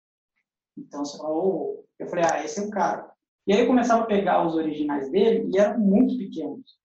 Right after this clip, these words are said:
Então, assim, eu falei, "Cara, o cara faz desse tamanho, peraí, como ele faz?" Então, você fica tentando adivinhar, né? O cara fica ali olhando e fala, "Não, ele usa uma lente."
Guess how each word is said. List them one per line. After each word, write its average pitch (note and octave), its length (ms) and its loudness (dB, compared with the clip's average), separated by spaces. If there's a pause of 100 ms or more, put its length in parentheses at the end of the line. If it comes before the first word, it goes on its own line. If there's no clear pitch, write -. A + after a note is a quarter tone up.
(260)
Então, F3 140 -14
assim, D3+ 640 -8
eu - 80 -16
falei, E3 140 -14
"Cara, F3+ 360 0
o - 20 -14
cara G3 140 -6
faz G3 200 -2
desse A3 220 -2
tamanho, E3+ 480 -4
peraí, F3+ 320 -4
como G3+ 240 0
ele G3 140 2
faz?" - 600 -8 (120)
Então, E3+ 140 -10
você G3 120 -6
fica G3 180 2
tentando G3+ 280 4
adivinhar, G3 400 2
né? - 80 -4
O - 60 -8
cara E3+ 180 -6
fica F#3+ 180 -6
ali E3 160 0
olhando D#3+ 380 -2
e - 20 -10
fala, F3+ 180 -6
"Não, E3 180 -4
ele D3+ 140 -2
usa D#3+ 260 -4
uma G3+ 160 -2
lente." G3+ 520 0